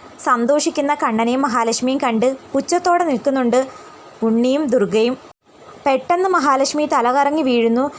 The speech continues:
അങ്ങനെ ഹോസ്പിറ്റലിൽ കൊണ്ടുപോകുമ്പം ഡോക്ടർ പറയുന്നു മഹാലക്ഷ്മി ഒരു കുഞ്ഞിന് അമ്മയാകാൻ പോകുന്നു എന്നുള്ള സന്തോഷ വാർത്ത. അത് കേട്ട് ദുർഗയും ഉണ്ണിയും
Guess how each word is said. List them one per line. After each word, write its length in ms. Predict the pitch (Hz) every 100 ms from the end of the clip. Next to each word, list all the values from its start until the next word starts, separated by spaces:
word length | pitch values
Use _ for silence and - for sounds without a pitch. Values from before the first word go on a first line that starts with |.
| -
അങ്ങനെ 220 | - 226 247
ഹോസ്പിറ്റലിൽ 560 | 269 226 - 277 294
കൊണ്ടുപോകുമ്പം 600 | 294 269 277 262 240 269 269 -
ഡോക്ടർ 360 | 220 208 302 294
പറയുന്നു 420 | 285 233 233 247
മഹാലക്ഷ്മി 520 | 247 226 220 226 262
ഒരു 100 | 254
കുഞ്ഞിന് 320 | 254 240 247 247
അമ്മയാകാൻ 480 | 214 240 226 226 247
പോകുന്നു 360 | 240 196 214 240
എന്നുള്ള 320 | 226 214 208 269 -
സന്തോഷ 360 | 214 208 247 247
വാർത്ത. 320 | 208 196 214 196 - - -
അത് 160 | 233 247
കേട്ട് 320 | 302 302 330
ദുർഗയും 520 | 320 262 214 226 269 302
ഉണ്ണിയും 340 | 226 220 254